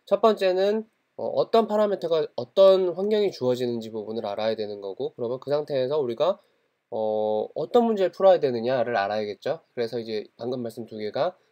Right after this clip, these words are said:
넌 파라미터랑 언넌 파라미터예요. <clears throat> 이제 스토캐스틱 밴드 프로블럼이 이제 우리가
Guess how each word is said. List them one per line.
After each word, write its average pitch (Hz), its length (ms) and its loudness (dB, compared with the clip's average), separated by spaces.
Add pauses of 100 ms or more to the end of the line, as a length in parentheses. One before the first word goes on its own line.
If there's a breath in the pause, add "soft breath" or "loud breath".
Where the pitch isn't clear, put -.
(180)
넌 135 220 2
파라미터랑 135 760 -2
언넌 151 300 -2
파라미터예요. 104 640 -6 (640)
<clears throat> - 420 10 (1400 soft breath)
이제 170 120 2
스토캐스틱 254 480 2
밴드 165 220 0
프로블럼이 185 580 4
이제 143 200 2
우리가 131 360 2